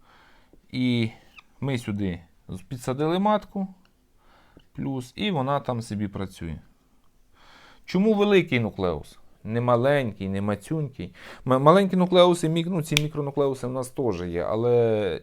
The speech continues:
е, ну, якби я від них буду трішки відмовлятися по тій причині, що все ж таки ми пасіка більше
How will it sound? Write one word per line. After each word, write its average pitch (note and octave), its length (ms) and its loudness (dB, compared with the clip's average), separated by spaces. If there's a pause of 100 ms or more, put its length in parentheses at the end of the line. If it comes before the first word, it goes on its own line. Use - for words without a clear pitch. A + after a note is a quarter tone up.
е, A#2 360 -6 (340)
ну, A2 440 -4 (220)
якби G2+ 520 0
я B2+ 220 4
від A#2+ 200 -2
них A#2 200 -4
буду A#2+ 200 -4
трішки A#2+ 340 -6
відмовлятися C#3+ 640 0
по B2 100 -10
тій C#3+ 160 -6
причині, C#3+ 400 -8
що - 180 -18
все C#3 240 0
ж - 160 -12
таки A2+ 400 -6 (680)
ми C3+ 200 0
пасіка C3 600 6
більше B2 680 -4